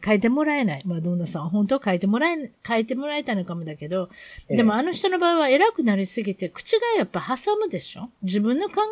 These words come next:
Speaker 1: えを出してしまうでしょ？だから誰かに書いてとかっていうタイプじゃなくなってくるんですよね、多分ね。
Speaker 2: ああ。
Speaker 1: 文句が多いんじゃないですか？あの人そういうふうに思うんですけど、あんなやりにくいんじゃないですか？マドンナと私働きたいと思わないわ。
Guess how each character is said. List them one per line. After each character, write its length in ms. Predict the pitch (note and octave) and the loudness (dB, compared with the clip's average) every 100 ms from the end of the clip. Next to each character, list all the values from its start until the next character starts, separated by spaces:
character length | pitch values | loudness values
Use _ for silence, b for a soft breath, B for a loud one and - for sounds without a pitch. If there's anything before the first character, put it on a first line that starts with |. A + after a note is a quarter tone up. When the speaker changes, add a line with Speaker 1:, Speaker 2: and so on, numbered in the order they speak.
| A4+ | 0
Speaker 1:
え 60 | D4 | 0
を 40 | |
出 120 | F3+ | -2
し 80 | E3+ | -6
て 60 | F3+ | -10
し 160 | - | -10
ま 100 | D4 | -8
う 80 | C#4 | -6
で 80 | D#3+ | -8
し 160 | - | -10
ょ？ 80 | D#3+ | -14
だ 140 | F3+ A#3 | -12 -6
か 80 | |
ら 40 | G#3 | -4
誰 220 | B3 F#4 | -2 -2
か 140 | F#4+ | -2
に 120 | B3+ F3 | -4 -4
書 100 | F3+ | -8
い 80 | F3+ | -8
て 140 | B3+ | -8
と 120 | C4 | -8
か 120 | - | -10
っ 20 | D3 | -16
て 180 | - | -14
い 100 | D#3 | -14
う 80 | D#3+ b b b _ | -14 b b b _
タ 100 | E4+ | 0
イ 60 | |
プ 80 | A#3 | 2
じ 60 | F#3+ | 0
ゃ 40 | |
な 160 | E3+ A#3 | -2 -4
く 80 | G4+ | -4
な 80 | |
っ 40 | G#4+ | -6
て 100 | G#4 | -4
く 80 | A3 | -6
る 100 | C#3+ | -8
ん 40 | |
で 40 | C#3+ | -12
す 120 | D#3+ | -10
よ 80 | F#3 | -8
ね、 100 | C#4+ | -8
多 160 | A3 | -8
分 240 | E3+ C#3+ D3+ | -10 -12 -10
ね。 220 | G#3+ C4+ _ _ _ _ - | -10 -12 _ _ _ _ -6
Speaker 2:
あ 80 | |
あ。 440 | B2+ A#2 A2+ G2+ F#2 F#2+ _ | -4 -2 -6 -8 -14 -18 _
Speaker 1:
文 240 | G3+ E4 | 0 2
句 140 | G#4+ F4+ | 2 0
が 80 | E3+ | 0
多 100 | D4 | -4
い 40 | |
ん 40 | |
じ 80 | E4 | -4
ゃ 40 | E3+ | -8
な 120 | C#3 | -10
い 60 | |
で 100 | C#3+ | -14
す 100 | C#3+ | -14
か？ 200 | - B3+ F#4 _ | -10 -10 -10 _
あ 100 | F3+ | -4
の 120 | F#3 | -2
人 180 | F#3 - | -2 -6
そ 140 | F#3+ D4+ | -4 -4
う 20 | |
い 40 | |
う 20 | D#4 | -2
ふ 40 | |
う 20 | |
に 80 | C4 | -4
思 180 | F#3 A#3 | -2 -2
う 40 | |
ん 40 | G3+ | -2
で 100 | D3+ | -6
す 100 | - | -12
け 100 | E3+ | -14
ど、 120 | D#3+ - | -14 -10
あ 80 | |
ん 80 | C4 | -8
な 120 | F4+ | -6
や 160 | D#4 F#3 | -2 0
り 80 | F#4+ | 0
に 100 | A#4 | -2
く 160 | - | 2
い 60 | E4+ | 2
ん 20 | |
じ 80 | F3 | 2
ゃ 60 | D#3+ | -2
な 100 | F#3 | -4
い 60 | |
で 80 | D4 | -4
す 100 | E3+ | -2
か？ 80 | F#3+ | 0
マ 140 | G3 | 2
ド 80 | F4 | 2
ン 40 | |
ナ 120 | G#4 C4 | -2 -4
と 80 | |
私 260 | D#3+ - F#3 | -6 -8 -10
働 340 | G#3+ D#4+ D#4+ | -6 -4 -4
き 40 | D#4+ | -4
た 60 | |
い 40 | F3+ | -6
と 60 | |
思 120 | D#3+ F#3+ | -4 -4
わ 120 | C4 | -4
な 100 | F3+ | -6
い 60 | |
わ。 100 | B2 | -12